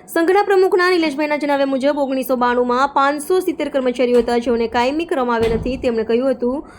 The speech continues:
કે પાંચસો સિત્તેર કર્મચારીઓનો હાલ કોર્ટમાં કેસ ચાલુ હોવા છતાં પણ સમિતિએ ચોથા વર્ગના ચાર કર્મચારીઓ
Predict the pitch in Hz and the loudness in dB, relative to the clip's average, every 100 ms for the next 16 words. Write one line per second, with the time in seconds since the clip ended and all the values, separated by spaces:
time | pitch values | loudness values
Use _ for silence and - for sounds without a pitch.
0 | - - 262 247 240 240 254 247 302 294 | -20 -2 -2 0 0 0 -2 -2 -4 -2
1 | 359 349 285 269 294 247 240 240 262 233 | -2 0 -2 -2 0 0 2 0 0 0
2 | 233 233 226 233 233 226 233 233 220 226 | 0 -2 -2 -6 -2 -2 0 0 0 2
3 | 214 208 220 277 269 277 277 254 220 220 | -2 -4 -2 -2 -2 -4 -4 -2 -2 2
4 | 226 240 240 240 311 285 233 233 233 233 | 2 2 0 0 -2 -2 -2 -2 -2 -2
5 | 220 226 214 226 214 214 233 | -2 -2 -2 -2 0 0 0